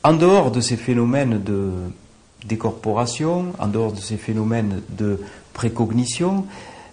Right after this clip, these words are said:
de rétrocognition, il y a aussi des phénomènes télépathiques, et c'est là-dessus que je voulais insister un petit peu, parce qu'en ma qualité de, d'anesthésiste réanimateur, je suis confronté, moi, de façon, euh, quasi quotidienne avec des comateux, puisque je m'occupe d'un service de réanimation.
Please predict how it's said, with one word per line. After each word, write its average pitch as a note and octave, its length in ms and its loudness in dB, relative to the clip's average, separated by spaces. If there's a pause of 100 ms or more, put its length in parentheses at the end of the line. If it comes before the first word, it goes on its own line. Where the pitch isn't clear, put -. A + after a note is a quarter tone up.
(100)
de G#2+ 200 -2
rétrocognition, B2 1000 0
il C#3+ 60 2
y - 20 2
a B2 60 4
aussi B2 260 -2
des C3 100 0
phénomènes B2 500 0
télépathiques, D3 680 -4 (120)
et G#2 60 -4
c'est A2+ 180 -6
là-dessus B2 380 -4
que - 120 -10
je G#2 100 -4
voulais G2+ 400 -2 (440)
insister A2+ 460 -2
un A#2+ 60 2
petit G#2+ 160 -4
peu, G#3 140 -4
parce - 220 -2
qu'en A#2+ 320 0
ma C3 160 2
qualité B2+ 560 0
de, G2+ 220 2
d'anesthésiste G#2+ 680 -2
réanimateur, G2 540 -2
je A2 100 -4
suis A2+ 180 -8
confronté, A#2+ 640 -2
moi, C3 260 -2 (480)
de G#2+ 100 -2
façon, A2+ 540 0
euh, F#2+ 340 -2 (300)
quasi G#2+ 260 0
quotidienne A2+ 640 -2
avec G2+ 320 0
des G2 120 -2
comateux, A#2 460 0
puisque - 220 -8
je G2 60 -4
m'occupe G#2 320 -2
d'un G2 140 -2
service G2 320 -4
de F#2+ 60 -4
réanimation. A2+ 760 -4